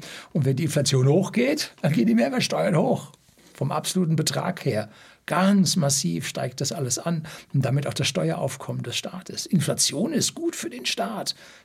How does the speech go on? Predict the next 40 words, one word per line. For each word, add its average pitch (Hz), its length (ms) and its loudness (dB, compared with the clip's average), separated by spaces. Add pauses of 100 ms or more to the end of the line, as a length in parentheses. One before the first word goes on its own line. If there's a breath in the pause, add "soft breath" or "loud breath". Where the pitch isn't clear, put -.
(100)
Da 190 280 0
nehmen 143 300 2
seine 135 380 -2
Einnahmen 139 760 -4
ganz - 380 -6
massiv - 460 -8
zu - 300 0 (220 loud breath)
und 165 100 2
seine 135 280 2
Schulden 180 480 2
werden 151 240 -2
entwertet. - 960 -4
Ja, - 840 -4 (720 soft breath)
der 113 60 -4
Staat 127 260 0
kämpft - 320 0
gegen 127 220 0
die 127 80 -2
Inflation. 127 580 0 (120)
<laughs> - 140 -20
Nein, 190 300 0
der 151 80 0
hat 147 80 -2
immer 185 220 2
zugeschaut, 92 580 0 (320 loud breath)
dass 120 140 2
mindestens 202 580 4
zwei 151 180 0
Prozent 160 380 0
Inflation 185 640 0
da 117 260 0
war 113 180 0
und 123 120 -2
hat 135 100 0
immer 226 320 0
Angst 190 320 0
vor 170 140 -4
der 156 80 -2
Deflation 170 600 -2
geschürt. 139 560 -4